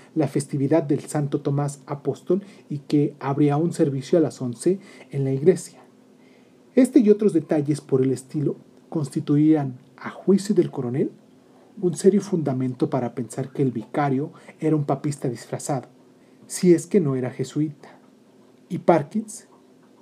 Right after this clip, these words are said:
que no era capaz de seguir al coronel en ese tema, no se mostró en desacuerdo con él. De hecho,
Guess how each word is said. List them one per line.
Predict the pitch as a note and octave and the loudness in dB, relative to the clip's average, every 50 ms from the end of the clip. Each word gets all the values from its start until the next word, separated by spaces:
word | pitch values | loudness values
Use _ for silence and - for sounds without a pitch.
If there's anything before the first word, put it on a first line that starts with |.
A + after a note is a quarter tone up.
| _ _ _ _ _ - - | _ _ _ _ _ -18 -10
que | - C#3 C3 | -6 -4 -2
no | C3 D3 D3+ D3+ | 0 2 2 2
era | D3+ D3 D3+ D3 - | 2 2 0 0 -2
capaz | C#3 A#2+ - - D3+ C#3+ C#3+ C3+ | -6 -6 -2 0 0 2 0 0
de | C3 B2 | -4 -6
seguir | - - B2 - - D3+ D3 C3+ | -6 -8 -8 -4 0 0 0 0
al | B2+ B2+ | 0 -4
coronel | - - A#2 A2+ A#2+ B2 C#3 C3+ B2 - - - _ - _ _ - | -6 -8 -6 -4 -4 -2 -2 -2 -4 -6 -10 -20 _ -20 _ _ -12
en | B2+ B2+ B2 C3+ | -10 -6 -4 -4
ese | C3 C3 - D#3 | -4 -4 -4 -4
tema, | C#3+ - D#3+ D3 C#3+ D3+ E3+ F3+ - _ _ _ _ - | 0 0 0 2 2 -2 -2 -6 -10 _ _ _ _ -2
no | G3 G3 | -2 0
se | G3 A3 G3+ | 4 4 4
mostró | F3+ E3 D3 - - - E3+ E3+ E3+ E3+ E3 | 4 2 -2 -2 2 4 6 6 6 4 2
en | D#3+ D3+ | 0 0
desacuerdo | C#3 C#3+ C#3 - C3 - - C#3 A#2+ A#2+ B2 A#2+ | -2 -4 -4 -6 -10 -4 -2 -2 -2 -2 -2 -4
con | - A#2 G#2+ | -6 -10 -10
él. | G#2 G#2+ - _ _ _ _ _ _ - - - _ - | -10 -14 -18 _ _ _ _ _ _ -20 -20 -20 _ -6
De | B2 C#3 D3 | 0 2 4
hecho, | E3 E3 - - D#4+ G4+ | 2 2 0 -6 -12 -12